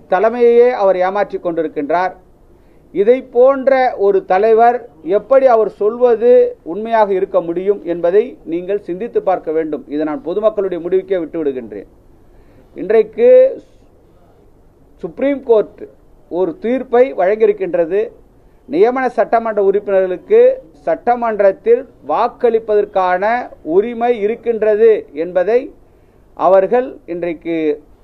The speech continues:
சுப்ரீம் கோர்ட்டு அவர்கள் ஜட்ஜ்மெண்ட்டாக கொடுத்திருக்கின்றார்கள். அதையும் மீறி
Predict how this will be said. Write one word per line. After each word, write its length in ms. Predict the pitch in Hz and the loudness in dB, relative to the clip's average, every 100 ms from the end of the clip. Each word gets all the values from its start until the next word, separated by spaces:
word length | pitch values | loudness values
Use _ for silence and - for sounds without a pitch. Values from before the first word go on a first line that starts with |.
| _ - | _ -14
சுப்ரீம் 340 | 165 233 240 226 | -4 -2 -2 -2
கோர்ட்டு 420 | 190 185 - 226 262 - - - - - | -2 -2 0 2 2 0 -12 -20 -20 -6
அவர்கள் 360 | 151 160 165 147 135 - - | -2 0 0 -2 -6 -16 -4
ஜட்ஜ்மெண்ட்டாக 600 | 160 170 240 233 220 220 | -4 -2 -4 0 2 2
கொடுத்திருக்கின்றார்கள். 840 | 196 185 202 190 170 170 165 220 - - _ _ _ _ | -2 -2 -2 -2 -2 0 0 -2 -6 -18 _ _ _ _
அதையும் 500 | - 139 208 240 262 233 | -8 0 2 2 -2 -4
மீறி 380 | 226 226 226 | 0 2 2